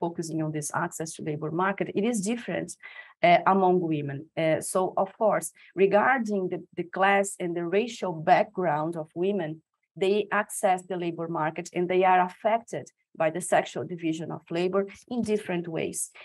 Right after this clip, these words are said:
And many women actually, they get, like, they, they have access to the labor market, or they are not so, uh, burnt by the responsibility with, uh,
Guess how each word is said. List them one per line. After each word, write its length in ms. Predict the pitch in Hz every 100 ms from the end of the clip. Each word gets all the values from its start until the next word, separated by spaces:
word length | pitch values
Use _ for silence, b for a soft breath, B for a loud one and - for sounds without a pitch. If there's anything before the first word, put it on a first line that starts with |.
| B
And 160 | 202 202
many 280 | 254 262 226
women 340 | 220 208 185
actually, 580 | - 170 - 160 156 151 B _ -
they 200 | 185 180
get, 440 | 180 175 170 170
like, 140 | 175 -
they, 140 | 170 170
they 180 | 175 170
have 260 | 185 185 185
access 520 | 202 254 285 - 254
to 100 | -
the 140 | 190 190
labor 300 | 170 170 160
market, 500 | 160 170 214 202 202 -
or 160 | 170
they 160 | 175 170
are 120 | 170
not 360 | 165 165 175 -
so, 540 | - 165 165 170 165 _ b _ -
uh, 440 | 156 151 147 147 143
burnt 480 | - 165 175 185 - -
by 180 | 165 165
the 160 | 170
responsibility 1080 | 160 160 170 175 - 160 190 214 202 185 -
with, 420 | 170 170 160 160 -
uh, 360 | 156 147 -